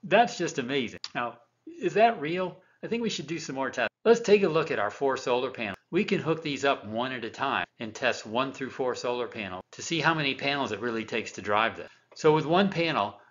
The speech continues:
we get the same result that we got with no panel. It takes five hundred thirty watts of juice from the grid.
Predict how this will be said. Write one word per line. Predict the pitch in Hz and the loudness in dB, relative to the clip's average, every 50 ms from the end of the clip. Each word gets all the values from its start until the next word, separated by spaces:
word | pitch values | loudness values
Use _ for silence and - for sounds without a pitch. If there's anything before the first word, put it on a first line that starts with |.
| _ - | _ -4
we | - 147 | -4 0
get | 147 180 170 - | 0 0 0 0
the | 160 135 | 0 -2
same | - - - 156 170 180 180 170 | -2 -2 -2 0 0 0 0 -2
result | 170 147 - 143 135 139 135 135 | -2 -2 0 0 2 2 0 -2
that | - 113 101 | -4 -8 -6
we | 104 101 | -8 -8
got | 90 104 101 98 98 98 98 98 - | -2 0 0 0 0 -2 -6 -8 -10
with | - 117 104 | -10 -8 -8
no | 98 101 107 101 95 | -6 -4 -2 -2 -4
panel. | 95 - 104 90 87 _ | -4 -6 -8 -8 -10 _
It | - - - | -14 -10 -4
takes | - 110 98 - | -2 -2 -2 -2
five | - - 131 127 135 120 | -2 0 2 2 2 0
hundred | 127 127 123 110 104 101 | -2 -6 -8 -8 -8 -6
thirty | - 123 117 113 107 | -4 -4 -4 -4 -6
watts | 98 101 104 101 104 101 - _ _ - | -4 -2 -2 0 -2 -2 -6 _ _ -10
of | 120 107 98 | -10 -10 -8
juice | 92 - 120 127 135 135 123 - | -8 -6 -4 -4 -4 -4 -6 -8
from | - - 113 101 98 | -8 -6 -6 -6 -6
the | 98 98 | -6 -6
grid. | 98 117 113 98 85 - - | -2 0 0 0 -2 -4 -12